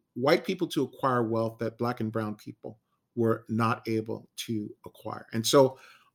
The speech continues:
uh, these background conditions of what the Supreme Court has called societal discrimination have been deemed to be off the table. Uh, the court has expressly said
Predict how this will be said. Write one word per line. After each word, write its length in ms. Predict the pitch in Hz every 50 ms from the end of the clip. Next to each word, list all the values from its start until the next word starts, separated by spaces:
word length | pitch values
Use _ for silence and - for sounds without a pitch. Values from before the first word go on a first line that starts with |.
| _ _
uh, 220 | 135 127 120 - -
these 280 | 131 127 147 143 123
background 680 | 113 113 156 170 190 220 214 - - 160 151 139 135 127
conditions 680 | - 123 110 110 113 107 107 - - 107 104 101 - - _
of 440 | 117 120 117 117 113 117 113 113 - -
what 240 | - 117 127 123 123
the 80 | - 120
Supreme 360 | - - - - 139 139 131
Court 360 | - - - 160 147 135 - - _ _ - _ _ _
has 280 | - 139 131 127 123 -
called 340 | - - - 143 131 123 120
societal 920 | - 139 123 - - - 170 165 190 208 214 196 156 131 123 - - - -
discrimination 880 | 123 113 - - 123 117 110 104 104 101 104 - - - 123 127 139 139 _ _ _ _ - - - _ -
have 140 | - 190 139
been 180 | 156 147 143 131
deemed 300 | 123 165 196 220 226 220
to 80 | - 185
be 220 | - 180 175 170 -
off 240 | - 170 180 175 -
the 60 | -
table. 500 | - - - - 190 165 - - - - - _ _ _ _ _ _ _ - 160 156 _ _ _ _ _ _ _ _ _ _ _ _ _ _ _ _ _ _ _ _ _ _ _ _ _ _ _ _ _ _ -
Uh, 240 | 131 127 131 - - -
the 120 | 123 135
court 280 | 123 - - 185 185 165
has 180 | 160 135 -
expressly 880 | 139 - - - - - - - _ - 262 233 240 - - - 196 175
said 480 | - - - 160 151 135 98 - -